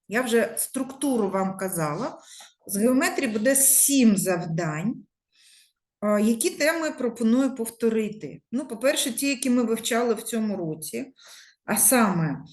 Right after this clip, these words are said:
е, теорему косинусів, синусів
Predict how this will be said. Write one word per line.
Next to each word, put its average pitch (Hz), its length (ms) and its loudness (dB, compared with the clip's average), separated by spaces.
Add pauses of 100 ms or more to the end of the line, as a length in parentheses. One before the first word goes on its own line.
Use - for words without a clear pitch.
(420)
е, 196 280 0
теорему 254 760 2
косинусів, 196 720 -2
синусів 220 1080 -4